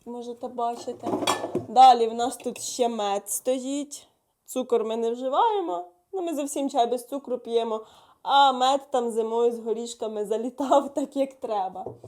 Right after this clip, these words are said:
Тут баночка ще одна від бузини стоїть. Також, ось, бачите, горішки в нас тут лежать. Кава також стоїть. Тому що, ну, ми каву зовсім не вживаємо, лише чай. Але гості приходять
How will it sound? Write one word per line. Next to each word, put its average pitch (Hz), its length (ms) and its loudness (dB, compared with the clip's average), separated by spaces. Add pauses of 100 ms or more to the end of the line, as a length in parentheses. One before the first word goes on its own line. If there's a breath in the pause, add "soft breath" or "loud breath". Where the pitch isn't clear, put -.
(260 loud breath)
Тут 240 120 -8
баночка 240 460 0
ще 240 220 2
одна 220 200 4
від 208 240 -6
бузини 208 520 -4
стоїть. 311 600 -2 (280 loud breath)
Також, 277 300 -4
ось, 262 100 -4
бачите, 254 340 -2
горішки 254 460 -6
в 277 60 -8
нас 285 180 -8
тут 269 180 -12
лежать. 277 560 -6 (1000 soft breath)
Кава 277 400 6
також 262 420 0
стоїть. 262 760 -4 (280)
Тому 233 220 0
що, 240 340 -2
ну, 247 160 4
ми 269 160 2
каву 339 300 2
зовсім 277 400 -4
не 208 80 -4
вживаємо, 196 500 -4
лише 233 360 -2
чай. 294 400 2 (320 loud breath)
Але 330 260 6
гості 359 360 0
приходять 311 680 -2